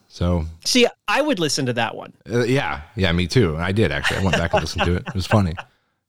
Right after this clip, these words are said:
Speaker 1: Um, but yeah,
Speaker 2: So,
Speaker 1: actually,
Speaker 2: yeah, thank-,
Speaker 1: uh,
Speaker 2: thanks, thanks to both groups.
Speaker 1: Yeah. So, uh, real quick, what we're gonna do this show? Uh, one, we're gonna bullshit about a bunch of random shit in the beginning here. But, uh,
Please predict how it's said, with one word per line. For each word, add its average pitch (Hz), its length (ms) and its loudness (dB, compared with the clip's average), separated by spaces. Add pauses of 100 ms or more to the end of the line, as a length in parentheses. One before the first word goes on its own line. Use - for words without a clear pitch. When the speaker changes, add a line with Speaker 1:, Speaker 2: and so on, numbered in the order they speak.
Speaker 1:
Um, 82 320 -2
but 87 80 -6
yeah, 90 320 2
Speaker 2:
So, - 120 -4
Speaker 1:
actually, 123 200 2
Speaker 2:
yeah, 120 200 -2 (220)
thank-, 175 120 2
Speaker 1:
uh, - 120 -2 (160)
Speaker 2:
thanks, 175 380 0
thanks 180 200 0
to 170 80 -2
both 127 260 0
groups. - 380 -12 (300)
Speaker 1:
Yeah. 104 240 2
So, 131 500 0
uh, 117 120 0
real 143 180 2
quick, 147 260 -2
what 117 100 -2
we're 110 80 -2
gonna 113 140 2
do 110 220 0
this 104 180 0
show? 101 420 0
Uh, 98 120 -2 (200)
one, 127 240 0
we're 123 80 2
gonna 110 140 2
bullshit 104 460 0
about 85 360 0
a 85 40 -4
bunch 95 200 0
of 107 80 2
random 87 240 2
shit - 160 -2
in 73 80 -4
the 69 60 -8
beginning 92 240 2
here. 73 220 -6 (440)
But, 104 260 0
uh, 90 380 2